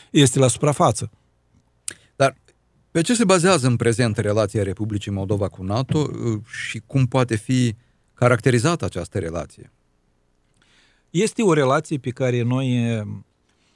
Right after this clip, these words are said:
Speaker 1: încă trebuie să o definim. Este o relație,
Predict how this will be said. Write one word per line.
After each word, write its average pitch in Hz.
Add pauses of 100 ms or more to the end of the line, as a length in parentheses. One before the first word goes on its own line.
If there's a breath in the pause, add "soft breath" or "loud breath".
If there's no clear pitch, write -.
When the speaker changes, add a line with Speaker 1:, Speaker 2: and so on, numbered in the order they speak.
(340)
Speaker 1:
încă 123
trebuie 127
să 117 (1400)
o 123 (260 loud breath)
definim. 131 (300)
Este 156
o -
relație, 131